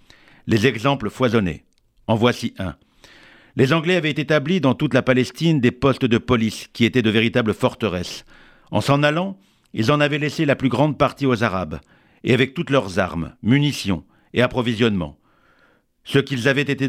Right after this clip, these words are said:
obligés de laisser et céder aux Juifs était vide.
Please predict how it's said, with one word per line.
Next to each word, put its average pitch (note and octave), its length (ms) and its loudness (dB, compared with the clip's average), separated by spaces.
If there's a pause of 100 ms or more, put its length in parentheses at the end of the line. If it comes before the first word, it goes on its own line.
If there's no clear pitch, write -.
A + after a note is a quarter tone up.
obligés B2 360 0
de A2 100 2
laisser B2 540 0 (100)
et G2 80 -2
céder B2+ 320 2
aux G#2 120 2
Juifs G#2+ 380 0 (220)
était A2 220 0
vide. D2 420 -8